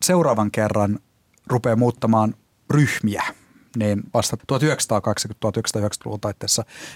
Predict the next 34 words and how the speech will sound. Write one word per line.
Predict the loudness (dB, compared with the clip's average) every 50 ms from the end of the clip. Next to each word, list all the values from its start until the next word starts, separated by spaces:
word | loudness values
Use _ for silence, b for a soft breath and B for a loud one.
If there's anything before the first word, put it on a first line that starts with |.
| B _
kun | -4 -2
sitten | -2 -2 -2 0 -2 -2 -2 -6 _ -12 -4
Somalian | -2 0 2 2 0 0
sotaan | -2 -4 -4 -4 -4 -4 -4 -8 _ _ _ _ -20 -20 _ _ _ _ _
tulee | -4 -2 0 0 -2 -4 -6
Suomeen | -6 -4 -4 -2 -2 -4 -4 -6 -6 _
pakoon | -6 -4 -4 -6 -8 -8
ihmisiä. | -10 -10 -8 -6 -6 -6 -6 -10 _ B B B B B B B -6
Et | -2 0
siinä | 0 0
on | 0 0
sellainen | 0 0 0 0
pitkä, | 0 -2 0 -2 -4 0
pitkä | 0 0 0 0 -2 -2
väli, | 0 0 0 -2 -4 -6 _ _ _
ja | 0
meiltä | 0 0 0 -2 -4 -2
puuttuu | 2 4 4 4 2 0 _ _ -4 -4 -2
kokonaan | -2 -4 -2 0 -2 -2 0 -2 -4 -4
esimerkiksi | -4 -4 -4 -4 -4 -6 -6 -4 0
semmoinen | 0 2 2 2 2 0 0 B B B B B B B B _
vaihe, | 2 2 4 4 2 2
mikä | 0 0 0 2 2 2
on | 4 4
monille | 4 4 4 4 4
muille | 4 4 4 4 4 2 2
sitten, | 0 -2 -4 -4 _ -4 -4 -4 -6 _ _ _ _ -2
ö, | 0 0 2 2 0 -2 -2
Länsi-, | -2 -2 0 0 0 -2 -2 -4 -8 _ _ _ _ -2
Länsi-Euroopan | -2 0 0 0 0 0 0 -2 -2 0
maille | 0 2 2 0 -2 -4 -6 _ -10
ja | -4
Pohjois-Euroopan | 0 0 0 0 0 -2 -4 -4 -4
maille | -4 -4 -4